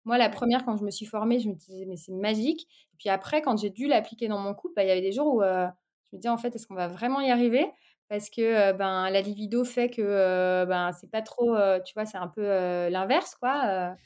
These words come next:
Speaker 1: tu as pas envie quand tu peux et tu as envie
Speaker 2: Toi,
Speaker 1: quand
Speaker 2: tu es
Speaker 1: tu
Speaker 2: en
Speaker 1: peux pas.
Speaker 2: contraception et ton corps, il te dit : « Allez, fais des gosses, fais des
Speaker 1: Exactement,
Speaker 2: gosses ! » <laughs>
Speaker 1: c'est exactement ça. Et, heu, du coup, ça, le côté contrainte, enfin, tu vois, tu es pas toujours, heu, tu as pas toujours le temps, le, le, la, le mode de vie qui te permet de te prendre ta température, heu,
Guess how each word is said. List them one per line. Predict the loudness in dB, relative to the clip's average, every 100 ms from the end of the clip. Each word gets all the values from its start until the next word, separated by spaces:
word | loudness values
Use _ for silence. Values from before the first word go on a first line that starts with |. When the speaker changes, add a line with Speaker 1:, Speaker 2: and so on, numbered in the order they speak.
| _ -20 -20 -10
Speaker 1:
tu | -8
as |
pas | -2
envie | 0 0 -2
quand | -2 -4
tu | -8
peux | 0 2
et | 2
tu | 2
as |
envie | -2 0
Speaker 2:
Toi, | 0
Speaker 1:
quand |
Speaker 2:
tu | 2
es |
Speaker 1:
tu |
Speaker 2:
en | 0 0
Speaker 1:
peux | 0
pas. | 0
Speaker 2:
contraception | 2 0 0 -2
et | -2
ton | -4 -2
corps, | 0 0
il |
te | -4
dit : « | -6 0
Allez, | 0 0
fais | -2 -6
des | -2 -2
gosses, | -2 0 -2
fais | 2 4
des | 4
Speaker 1:
Exactement, |
Speaker 2:
gosses ! » | 4 4 2 -2
<laughs> | -6
Speaker 1:
c'est | -6
exactement | 0 2 2 0 -2
ça. | 0 -4 -4 -14 -16 -20 -14 -2
Et, | 2 4 4
heu, | 4 2
du | -2
coup, | -8
ça, | -4 0 2
le | 2
côté | 0 -2 -4
contrainte, | -6 -4 0 2 2
enfin, | -2 -2 -2
tu |
vois, | -6
tu | -6
es | -6
pas | -6
toujours, | -6 -6 -2
heu, | -2
tu | -2
as |
pas | -6 -6 _ _ _ _
toujours | -4 0
le | 0 0
temps, | -2 2 4
le, | 4 4 2 -2 _ _ _ -2
le, | 2 4
la, | 4 4
le | 4
mode | 4 2
de | 2
vie | 0
qui | -4 -8
te |
permet | -6 -6
de | -8
te | -16
prendre | -18 -12
ta | -12
température, | -12 -8 -6 -6 -8 -4
heu, | -2 -2 -4 -6 -8